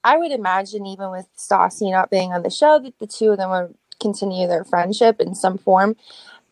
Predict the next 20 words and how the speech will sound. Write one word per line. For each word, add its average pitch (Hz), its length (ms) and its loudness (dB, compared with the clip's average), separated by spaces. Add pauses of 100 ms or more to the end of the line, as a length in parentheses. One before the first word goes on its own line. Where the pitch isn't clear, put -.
But 214 340 4 (140)
it 269 160 -2
would 359 180 -2
be 302 140 -2
interesting 214 420 -6
to 190 80 -6
see 208 220 -4
if 196 80 -2
she 220 160 -8
kinda 202 340 -2
got 180 260 4
a 202 100 -2
clean 202 360 -8
break 180 400 -4 (520)
from 196 440 0
kinda 196 360 -6
some 196 180 -10
of 190 80 -8
that 175 120 -10
negative 170 520 -4